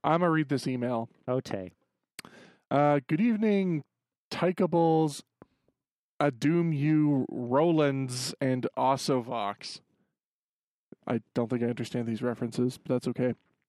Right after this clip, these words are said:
Speaker 1: Uh, "I had an interesting idea after watching a Rumspringa documentary. Uh, have it be socially acceptable to have an identity Rumspringa. Say when you turn eighteen, uh, for a month,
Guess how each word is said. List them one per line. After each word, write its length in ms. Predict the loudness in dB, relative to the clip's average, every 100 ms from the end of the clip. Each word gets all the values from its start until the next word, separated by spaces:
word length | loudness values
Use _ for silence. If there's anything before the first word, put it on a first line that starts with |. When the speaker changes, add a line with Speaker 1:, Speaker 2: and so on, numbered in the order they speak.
| _ _ -14 -14 -20 -20 0
Speaker 1:
Uh, 260 | 4 4 4
"I 120 | 2
had 120 | 2 2
an 140 | 0
interesting 420 | -2 -2 0 0
idea 320 | 2 2 2 2
after 240 | 0 0
watching 440 | 2 0 0 -4 0
a 100 | 2
Rumspringa 880 | 2 2 2 2 -2 0 0 2 0
documentary. 840 | 0 -2 -2 -4 -4 -2 -2 -2 -6 _ _ _ _ _ _ _ _ _ _ _ _ -8
Uh, 380 | -2 0 0 -2
have 260 | 0 0
it 100 | 0
be 100 | -2
socially 340 | 0 -2 0 -2
acceptable 460 | 0 -2 -2 -2 -2
to 80 |
have 160 | 0 -2
an 80 | -2
identity 460 | -2 -2 -2 -2
Rumspringa. 800 | -2 -2 -2 -4 -6 -4 -4 -6 -10 -20 -20 _ _ _
Say 240 | 0 2
when 160 | 2 0
you 80 | -2
turn 200 | -2 -2
eighteen, 680 | -2 -4 -4 -2 -2 -6 -10 _
uh, 320 | -4 0 -2 -4
for 360 | -10 -4 2 2
a 60 |
month, 420 | 2 -2 -6 -10